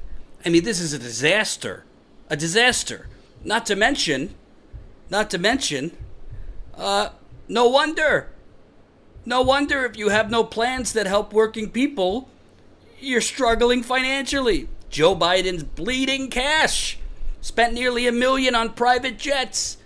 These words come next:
And this is someone who's gonna defeat Donald Trump? Private Jet Joe? Joe Biden's campaign is bleeding cash, and a big reason why appears to be an antiquated,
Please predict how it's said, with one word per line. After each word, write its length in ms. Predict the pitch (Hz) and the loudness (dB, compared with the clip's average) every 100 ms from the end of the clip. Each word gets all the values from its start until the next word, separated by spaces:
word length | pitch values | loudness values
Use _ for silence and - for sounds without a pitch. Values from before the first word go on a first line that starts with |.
| - - | -14 -4
And 180 | 131 | -2
this 420 | 131 208 - - - | 2 2 2 -4 -2
is 220 | 202 - | -2 0
someone 460 | - 196 208 233 | 2 2 2 2
who's 160 | 226 190 | 2 0
gonna 180 | 180 165 | -2 -4
defeat 380 | 151 202 226 - | -6 -4 -2 0
Donald 320 | 160 214 175 | 2 2 -2
Trump? 400 | - 160 269 - - - - - - - - - - - - | -2 0 0 -4 -20 -20 -20 -20 -20 -20 -20 -20 -20 -18 0
Private 420 | 185 185 208 - | 6 8 6 4
Jet 280 | - - - | 4 4 4
Joe? 420 | 147 175 349 - - - - - - - - - | 2 4 2 -2 -12 -20 -20 -20 -20 -20 -20 -6
Joe 180 | 156 170 | 2 4
Biden's 400 | 160 175 175 165 - - - - | 6 4 2 -2 -8 -20 -20 -6
campaign 560 | 185 165 - 180 190 208 | 0 0 2 0 0 -2
is 160 | 147 | -6
bleeding 540 | 117 156 170 220 220 196 | -6 -2 0 0 -2 -2
cash, 640 | 202 214 214 - - - - - - - | 0 2 2 0 -6 -8 -18 -20 -16 -4
and 120 | 151 | -2
a 40 | |
big 200 | 139 185 | 2 0
reason 360 | 175 208 185 180 | 2 0 0 0
why 240 | 180 214 | 0 0
appears 400 | 202 - 196 190 | -4 -2 -2 -2
to 100 | - | -6
be 140 | 180 185 | -6 -6
an 80 | |
antiquated, 800 | - 185 202 208 - 190 190 196 | -2 -2 -2 -4 -2 0 2 0